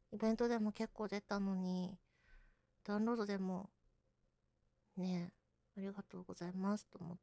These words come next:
て。なんか次回作を作ろうかなって思いながらこんなんなって、今イラストレーターさんどうしようかなと思って今ずっと探してるんですけど。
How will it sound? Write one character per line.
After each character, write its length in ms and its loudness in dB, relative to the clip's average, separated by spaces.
て。 220 -6
な 80 -2
ん 20 -2
か 120 -8
次 200 -10
回 360 4
作 520 -4
を 80 -4
作 160 -2
ろ 140 6
う 120 -4
か 140 0
な 360 6
っ 60 -4
て 260 -6
思 340 10
い 80 8
な 160 8
が 180 2
ら 240 -4
こ 120 -4
ん 120 2
な 140 2
ん 100 0
な 120 -2
っ 40 -8
て、 80 -6
今 240 8
イ 80 6
ラ 180 6
ス 60 -4
ト 140 4
レ 160 8
ー 20 6
タ 200 8
ー 40 2
さ 180 2
ん 60 2
ど 80 2
う 60 -2
し 100 -4
よ 100 -2
う 40 -18
か 100 -2
な 180 0
と 140 -12
思 120 0
っ 20 -4
て 200 -6
今 240 2
ず 240 -2
っ 40 -20
と 100 -2
探 320 0
し 80 -8
て 140 -4
る 140 0
ん 80 0
で 100 -4
す 140 -14
け 140 -12
ど。 60 -18